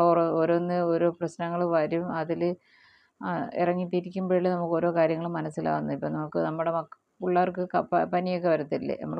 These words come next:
കുഞ്ഞുങ്ങളെ വളർത്തി വരുമ്പോഴല്ലേ നമുക്കും അതൊരു എക്സ്പീരിയൻസ് ആവുന്നതും നമുക്കതിന്ന് കുറച്ച് കാര്യങ്ങൾ മനസ്സിലാവുന്നതും മറ്റുള്ളവർക്കൊന്ന് പറഞ്ഞു കൊടുക്കണമെന്നുണ്ടെങ്കിലും പറഞ്ഞു കൊടുക്കാൻ പറ്റുന്നത് നമുക്കങ്ങനെയല്ലേ? അപ്പോൾ അതുപോലെ ശരി, ഇപ്പോൾ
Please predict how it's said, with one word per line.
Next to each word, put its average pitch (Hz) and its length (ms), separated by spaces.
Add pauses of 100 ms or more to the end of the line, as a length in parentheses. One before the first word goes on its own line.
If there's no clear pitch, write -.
കുഞ്ഞുങ്ങളെ 180 460
വളർത്തി 175 400
വരുമ്പോഴല്ലേ 185 680
നമുക്കും 170 300
അതൊരു 175 220
എക്സ്പീരിയൻസ് 170 680
ആവുന്നതും 151 360 (760)
നമുക്കതിന്ന് 175 500
കുറച്ച് 165 280
കാര്യങ്ങൾ 160 360 (120)
മനസ്സിലാവുന്നതും 151 720
മറ്റുള്ളവർക്കൊന്ന് 151 600
പറഞ്ഞു 147 320
കൊടുക്കണമെന്നുണ്ടെങ്കിലും 156 960
പറഞ്ഞു 151 280
കൊടുക്കാൻ 151 340
പറ്റുന്നത് 147 460 (140)
നമുക്കങ്ങനെയല്ലേ? 156 720 (600)
അപ്പോൾ 165 220
അതുപോലെ 175 380 (120)
ശരി, 180 220 (100)
ഇപ്പോൾ 180 200